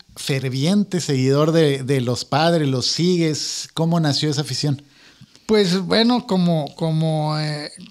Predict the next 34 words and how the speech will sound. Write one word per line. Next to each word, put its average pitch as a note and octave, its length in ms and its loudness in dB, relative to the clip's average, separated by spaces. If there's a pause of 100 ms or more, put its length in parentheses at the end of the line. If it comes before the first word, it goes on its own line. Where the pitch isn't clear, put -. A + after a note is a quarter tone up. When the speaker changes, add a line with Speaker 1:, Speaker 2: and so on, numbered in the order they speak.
(320)
Speaker 2:
como D#3+ 1080 -4 (140)
ahora F#3 220 0
sí G3 140 -2
que A3+ 100 0
habitante F#3 460 0
de G3 80 2
la, E3+ 100 0
de D#3+ 160 -6
una F#3 140 2
ciudad F3 180 0
fronteriza F#3 640 0
como E3+ 180 -4
Ensenada, F3 580 -2 (200)
este, D3 640 -6
pues - 420 -10 (340)
aquí - 280 -4
San E3 160 0
Diego, E3 460 0 (440)
desde D3+ 300 -2
chico, D#3 680 -2 (340)
este, C#3+ 600 -8
nos D3 400 -6
llevaban E3 320 2
a D#3 120 0
San C#3+ 180 -4
Diego, G3 560 0 (280)
con-, C#3 320 -8
con-, D3 260 -14
conocimos, F#3 800 0
eh, C#3+ 280 -6 (500)
los D#3 220 0
lugares E3 420 0
por E3+ 160 -2
allá. F3+ 340 0